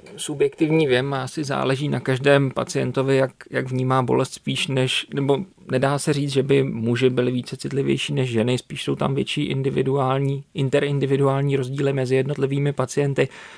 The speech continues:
Co se týče té sterilizace, ta se standardně provádí v lokální anestezii, kdy se umrtví, respektive znecitliví v kůže místo řezu nebo drobného vpichu a pacienty tento výkon velmi dobře snášený. Je to výkon trvající do deseti, patnácti minut,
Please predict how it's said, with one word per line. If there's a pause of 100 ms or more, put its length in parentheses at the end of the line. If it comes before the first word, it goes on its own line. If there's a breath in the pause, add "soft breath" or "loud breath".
(160 loud breath)
Co
se
týče
té
sterilizace,
ta
se
standardně
provádí
v
lokální
anestezii,
kdy
se (760 loud breath)
umrtví, (160)
respektive
znecitliví (160)
v
kůže
místo
řezu
nebo
drobného
vpichu (460 loud breath)
a
pacienty
tento
výkon
velmi
dobře
snášený.
Je
to
výkon
trvající
do
deseti,
patnácti
minut,